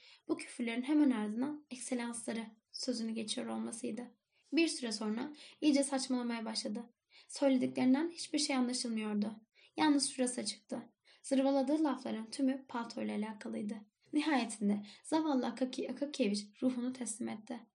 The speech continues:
Odasında da eşyalarına da mühür vurulmadı. Çünkü ne bir mirasçısı vardı ne de geriye miras diye adlandırılabilecek bir şey bırakmıştı. Tüm eşyası bir deste divit, iki düzine beyaz kağıt,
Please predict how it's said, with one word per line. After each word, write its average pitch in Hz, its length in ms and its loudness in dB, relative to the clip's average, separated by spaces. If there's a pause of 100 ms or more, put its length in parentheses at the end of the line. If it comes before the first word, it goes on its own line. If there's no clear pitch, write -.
(340)
Odasında 269 520 2
da 208 180 -2 (200)
eşyalarına 269 600 4
da 254 60 8
mühür 240 260 0
vurulmadı. 220 540 -6 (300)
Çünkü 233 380 -2
ne 262 140 4
bir 233 160 0
mirasçısı 220 680 -4
vardı 208 380 -4 (280)
ne 240 100 -2
de 226 60 0
geriye 208 400 -2 (120)
miras 254 380 2
diye 214 100 -2
adlandırılabilecek 208 880 -2
bir 240 80 -2
şey 226 240 -2
bırakmıştı. 208 540 -4 (480)
Tüm 320 140 6
eşyası 233 680 2 (340)
bir 311 180 6
deste 208 340 0
divit, 202 400 -2 (240)
iki 277 180 0
düzine 240 300 0
beyaz 233 280 -2
kağıt, 202 320 -6